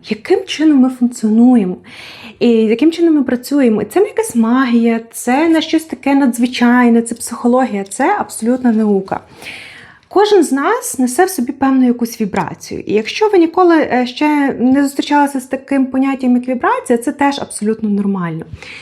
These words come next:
Е, це метафізика. І ви знаєте, є, е, певний броунівський рух, так? Наприклад, стіл, він має свій певний рух в собі, свою вібрацію, чому він тримається.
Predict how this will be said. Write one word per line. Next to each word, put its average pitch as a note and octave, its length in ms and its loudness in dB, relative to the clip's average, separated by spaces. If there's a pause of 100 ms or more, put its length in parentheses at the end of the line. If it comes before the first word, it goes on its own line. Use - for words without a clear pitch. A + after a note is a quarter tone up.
(420)
Е, A#3 360 2
це C#4+ 120 0
метафізика. B3 840 2
І A3+ 80 0
ви A#3 100 0
знаєте, G#3 480 2
є, G#3 560 0
е, F#3+ 200 -4
певний G#3 320 2
броунівський A3 640 0
рух, F#4 300 2
так? B3+ 280 -4
Наприклад, G#3+ 440 -4
стіл, - 360 0
він A3+ 160 2
має A3+ 220 0
свій A3+ 360 0
певний G#3 460 -2
рух G#3+ 200 -2
в - 40 -20
собі, G3 280 -4
свою G#3 320 -2
вібрацію, G3 640 -2
чому G#3+ 240 -4
він G#3+ 140 2
тримається. G3 640 -4